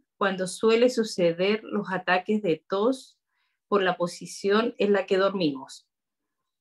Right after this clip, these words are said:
Ideal para niños, ya que además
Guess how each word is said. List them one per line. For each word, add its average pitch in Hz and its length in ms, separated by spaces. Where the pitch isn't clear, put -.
Ideal 233 420
para 269 280
niños, 254 580
ya 226 200
que 240 120
además 196 640